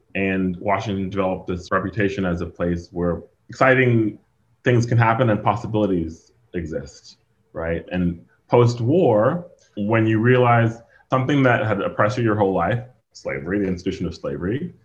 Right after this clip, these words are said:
suddenly comes to an end, you start wondering, "Oh my God, what other cool things might happen in life," right? There was a moment where we were really excited about exploring the possibility of freedom.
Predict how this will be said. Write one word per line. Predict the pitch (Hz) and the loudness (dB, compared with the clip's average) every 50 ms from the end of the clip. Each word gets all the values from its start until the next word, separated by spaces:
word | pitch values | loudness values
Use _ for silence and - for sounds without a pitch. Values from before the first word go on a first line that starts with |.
| _ _ | _ _
suddenly | - - 143 151 151 143 131 117 | 0 2 4 4 6 6 4 4
comes | 120 139 123 120 117 120 - | 4 2 2 2 2 2 2
to | 117 104 | 2 4
an | 95 | 4
end, | 90 90 107 151 226 285 - - - _ _ _ _ _ _ _ - | 2 2 0 0 -2 -4 -6 -8 -14 _ _ _ _ _ _ _ -4
you | 123 123 127 123 117 120 | -2 0 0 0 0 -2
start | 120 - - 151 139 - - | -2 2 2 2 2 2 2
wondering, | 123 131 131 131 127 123 123 123 120 | 2 4 4 4 4 4 4 2 2
"Oh | 131 151 | 0 -2
my | 196 262 226 | 0 0 0
God, | 185 196 - 302 233 | 0 0 0 0 0
what | 139 131 131 135 156 170 170 156 | 0 0 0 2 4 4 4 4
other | 156 170 196 196 175 175 | 2 2 2 2 0 0
cool | - 160 151 147 | 2 2 2 2
things | - 143 135 131 123 123 | 0 0 -2 0 0 0
might | 127 123 117 113 | 0 0 0 0
happen | 120 123 143 - - - 76 69 80 87 _ _ _ _ _ _ - | -2 -2 -4 -8 -12 -14 -14 -14 -14 -16 _ _ _ _ _ _ -6
in | 98 | -4
life," | 92 90 82 78 78 80 82 _ _ _ _ _ | -4 -4 -4 -6 -8 -12 -14 _ _ _ _ _
right? | - 90 92 107 127 - - - _ - - - - - | -8 -6 -2 -2 -2 -4 -4 -10 _ -20 -20 -20 -14 -6
There | - 123 | -2 0
was | 120 113 | 2 2
a | 123 | 4
moment | 113 113 117 117 120 120 113 - - | 2 2 4 4 4 4 2 2 2
where | 101 98 101 101 98 98 95 - - - _ _ _ - | 2 4 4 6 4 4 0 -2 -6 -12 _ _ _ -4
we | 117 131 | 0 2
were | 143 143 | 4 4
really | 156 170 190 196 185 | 4 4 4 4 4
excited | - 131 - - 131 127 127 120 107 98 | 2 0 -2 0 0 2 2 0 -2 -4
about | 92 90 92 90 90 92 - - - | -4 -4 -2 -2 -2 -4 -6 -10 -14
exploring | 87 - - _ - 110 107 104 101 95 90 - - _ - | -18 -18 -12 _ -2 2 2 2 2 0 -4 -6 -10 _ -14
the | 95 | -10
possibility | - 110 98 92 - - 101 101 98 98 92 | -6 -6 -6 -6 -6 -6 -2 -2 0 0 -2
of | 87 - | -4 -4
freedom. | - 101 92 90 87 85 85 85 82 | -4 -4 -4 -2 -2 -2 -2 -4 -6